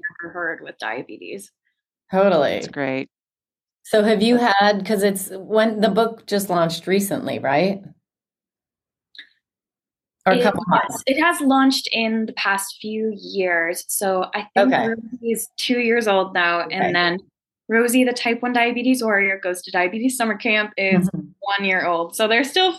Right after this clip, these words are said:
Speaker 1: fairly fresh to the
Speaker 2: Right.
Speaker 1: scene.
Speaker 3: Yeah. And what,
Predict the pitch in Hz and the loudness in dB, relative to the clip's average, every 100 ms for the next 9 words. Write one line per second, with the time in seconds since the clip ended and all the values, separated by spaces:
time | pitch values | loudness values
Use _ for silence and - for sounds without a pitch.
0 | - 294 285 262 269 262 233 294 - - | 0 2 4 4 2 2 2 2 -2 -6
1 | - 214 220 170 151 226 339 339 - 277 | -6 -4 0 2 4 4 0 0 -6 -6
2 | - 165 151 131 175 139 - _ _ _ | -6 -8 -6 -6 -8 -10 -16 _ _ _
3 | - - - 226 - 175 196 | -20 -12 -2 -2 0 0 0